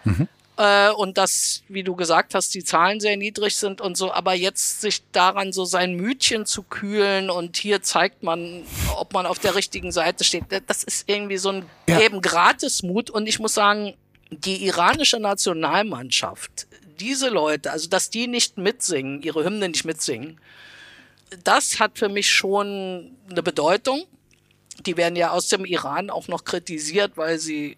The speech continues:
Speaker 2: es bis dahin gar nicht gemacht haben und auch jetzt wieder nicht mehr tun.
Speaker 1: Ja.
Speaker 2: Aber ehrlich gesagt, wer von uns ist bereit, sein Leben zu riskieren? Denn das tun diese Leute für so einen Auftritt. Und dieses, dass es einen gar nichts kostet und so eine Binde und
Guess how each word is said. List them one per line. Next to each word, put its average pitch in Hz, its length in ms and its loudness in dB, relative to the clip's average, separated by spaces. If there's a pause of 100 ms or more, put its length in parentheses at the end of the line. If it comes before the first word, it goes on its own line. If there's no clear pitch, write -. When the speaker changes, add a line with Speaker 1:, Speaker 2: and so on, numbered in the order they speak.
Speaker 2:
es 156 220 -6
bis - 260 -4
dahin 160 340 2
gar 147 200 2
nicht 202 200 -4
gemacht 196 360 -4
haben 220 160 0
und 180 180 -10
auch 165 120 -2
jetzt 175 420 -2
wieder 170 240 0
nicht 156 400 -4
mehr 147 160 -2
tun. 233 480 -6
Speaker 1:
Ja. 196 160 4 (460)
Speaker 2:
Aber 180 300 6 (360)
ehrlich 202 280 0
gesagt, 196 340 0 (280)
wer 190 220 2
von 208 160 -2
uns - 540 -2 (120)
ist - 280 0
bereit, 185 440 0
sein 165 220 0
Leben 226 240 -2
zu - 140 -6
riskieren? 170 500 -2
Denn 165 160 -2
das 175 240 -2
tun 240 260 -4
diese 160 260 -4
Leute 147 420 -4
für 196 560 -2 (160)
so 180 240 -2
einen 160 240 -2
Auftritt. 196 500 -2 (560)
Und 202 240 -2
dieses, 214 340 -2
dass 214 200 -2
es - 120 -2
einen 208 280 -4
gar 240 280 0
nichts 269 360 -2
kostet 208 800 -2
und 196 180 -6
so 202 80 0
eine 208 160 -2
Binde 208 560 0
und 185 220 -8